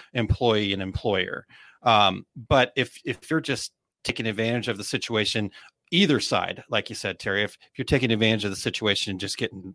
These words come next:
rid of people because you can now and call it a, a covid thing, or if you're taking a, a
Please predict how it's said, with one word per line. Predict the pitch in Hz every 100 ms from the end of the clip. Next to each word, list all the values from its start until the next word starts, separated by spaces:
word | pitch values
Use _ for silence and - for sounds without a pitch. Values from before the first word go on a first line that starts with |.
| -
rid | 117 110
of | -
people | 104 98
because | 95 92 98 87 - _ _ _ _ _
you | 110 -
can | 127 131 123
now | 90 90 98
and | 87 82 _
call | - 123 92
it | - 117
a, | 104 -
a | 113 -
covid | 113 95 -
thing, | 95 101
or | 95 98
if | 95 113
you're | 95 90 - - _ -
taking | 123 107 98
a, | 92
a | 95 104 110 92